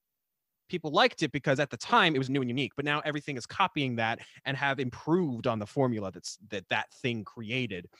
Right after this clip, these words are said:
So now looking back at it, it's just a,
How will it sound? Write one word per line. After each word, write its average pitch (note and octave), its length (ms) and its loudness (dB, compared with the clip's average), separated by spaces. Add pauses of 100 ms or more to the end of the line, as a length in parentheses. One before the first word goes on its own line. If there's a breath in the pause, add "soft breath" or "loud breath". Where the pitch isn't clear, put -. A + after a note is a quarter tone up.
(240 soft breath)
So - 120 -6
now C3 160 0
looking C3 320 -2
back E3 380 2
at G#2 180 0
it, F#2+ 160 -6 (280 soft breath)
it's C3+ 160 -6
just - 400 -2 (480)
a, B2 440 2